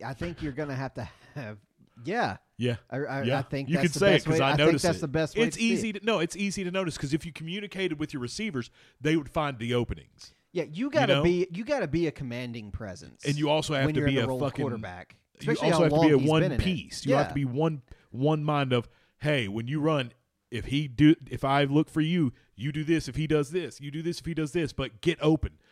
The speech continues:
Speaker 2: First rule, get open. Dude, you're not, if you're not talking to these receivers and going, "Hey,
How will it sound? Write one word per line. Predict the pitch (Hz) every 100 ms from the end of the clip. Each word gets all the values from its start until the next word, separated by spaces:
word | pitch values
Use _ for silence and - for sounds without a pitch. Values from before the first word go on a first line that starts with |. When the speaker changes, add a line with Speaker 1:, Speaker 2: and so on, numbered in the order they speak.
| _
Speaker 2:
First | _ 180 180 165 -
rule, | 170 160
get | 120 147
open. | 147 135 95 - _ _ _ _
Dude, | 139 127
you're | 131
not, | 127
if | 127 127
you're | 160
not | 170 165
talking | 160 151 156
to |
these | 135
receivers | 127 180 165 139
and | 123
going, | 117 131 117
"Hey, | 147 120